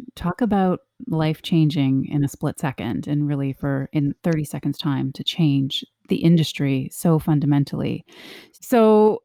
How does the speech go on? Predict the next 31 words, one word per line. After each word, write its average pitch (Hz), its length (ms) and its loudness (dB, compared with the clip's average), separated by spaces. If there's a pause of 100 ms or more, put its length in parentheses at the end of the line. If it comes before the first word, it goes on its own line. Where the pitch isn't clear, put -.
(140)
if 220 140 -2
we 247 120 2
dive 277 300 0
in 302 280 4
then, 175 540 -4
the 170 500 -2
C 220 380 -2
E 196 60 2
A 170 280 0
issues 151 840 -2
insurance 170 500 -2
policies 151 600 -10
through 156 460 -4
participating 151 680 -2
insurance 147 400 -2
companies. 175 760 -2
Can 220 200 0
you 240 80 4
talk - 340 -6
a 262 60 2
little 240 240 0
bit 208 160 0
about 175 360 0 (100)
then 160 260 2
how 165 380 0
a 170 100 -2
C - 160 -6 (160)
E 151 100 2
A - 160 -4
policy 151 480 0
works? - 560 -2